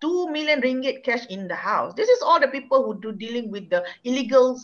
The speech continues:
things, especially money laundering. In Malaysia, they are very popular money laundering. And the money laundering is actually from the, uh, online, uh, gambling, uh, and followed by the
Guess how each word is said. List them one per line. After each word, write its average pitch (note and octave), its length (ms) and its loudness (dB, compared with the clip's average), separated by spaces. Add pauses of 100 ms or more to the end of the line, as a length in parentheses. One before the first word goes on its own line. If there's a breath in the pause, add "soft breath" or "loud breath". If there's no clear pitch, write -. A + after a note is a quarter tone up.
things, F3 320 -6
especially C#4+ 560 -6
money F#3 320 -4
laundering. D3+ 400 -8 (240 loud breath)
In C#4+ 80 -2
Malaysia, C4+ 320 -2
they G#3 80 0
are F3+ 80 2
very G3+ 240 0
popular F#3 320 -6
money D#3 320 -8
laundering. C#3 400 -12 (320 loud breath)
And F3+ 80 -6
the F#3 80 2
money A3+ 240 -2
laundering A3+ 400 -2
is F3+ 80 -8
actually F#3 320 -4
from E3+ 480 -4
the, D#3 240 -4 (400 loud breath)
uh, C3+ 480 -6
online, F#3+ 800 2 (140)
uh, C#3+ 840 -6 (240)
gambling, D3 560 -4 (880)
uh, D3+ 320 -4
and E3 160 -4
followed F#3 480 -2
by D3+ 480 0
the C3+ 800 -6